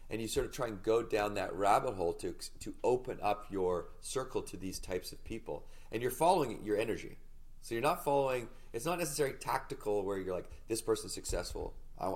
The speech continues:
I need to hang out with this person. They're making a lot of money or they're doing this." Like, what are the people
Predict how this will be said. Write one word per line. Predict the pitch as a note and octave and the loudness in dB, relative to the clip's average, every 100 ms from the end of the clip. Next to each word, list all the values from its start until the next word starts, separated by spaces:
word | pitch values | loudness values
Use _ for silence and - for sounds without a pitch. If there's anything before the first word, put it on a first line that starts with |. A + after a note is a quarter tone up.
| - | 0
I | G2+ | 0
need | G2+ | 0
to | F#2+ | -2
hang | F2+ | -4
out | F2 | -4
with | D2 | -4
this | E2+ | -8
person. | - - - | -8 -10 -8
They're | G2+ | 0
making | A2+ G#2 | 0 2
a | G#2+ | 0
lot | G#2+ | 0
of | |
money | G2+ - A#2+ | -2 -4 -4
or | F#2+ F2 E2+ - - | -2 -2 -4 -10 -12
they're | - | -6
doing | G#2+ G#2 | -2 -2
this." | G2 - - - | -2 -8 -14 -4
Like, | A#2+ - - - - - - | -2 -2 -8 -12 -12 -12 -10
what | G#2 D#3 | 4 6
are | G#3 | 6
the | - - - | 4 0 -12
people | - G#3 G#3+ - F2+ B2+ | -8 -6 -6 0 2 2